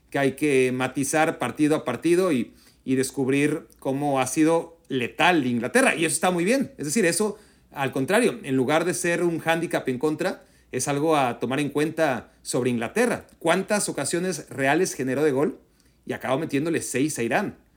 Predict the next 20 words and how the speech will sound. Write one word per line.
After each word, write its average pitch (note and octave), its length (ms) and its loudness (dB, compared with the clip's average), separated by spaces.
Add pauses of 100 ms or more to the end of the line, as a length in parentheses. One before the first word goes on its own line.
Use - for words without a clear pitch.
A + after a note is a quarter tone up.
(280)
Contra C#3 320 0
Gales F3 640 2 (680)
y C#3+ 140 -12
contra B2+ 280 -6
Senegal, C#3 540 -2 (480)
contra A#2+ 260 -6
Gales F#3+ 180 0
ya F3 100 0
no F3 80 -4
me C#3+ 60 -6
acuerdo D3 280 -2
si C#3+ 100 -6
tuvo C#3+ 220 -2
demasiadas, A#2+ 540 -4
pero A#2 100 -6
yo C#3 60 -2
creo G3 100 -8
que E3+ 80 -6
no B2+ 140 -10
tantas. B2+ 480 -8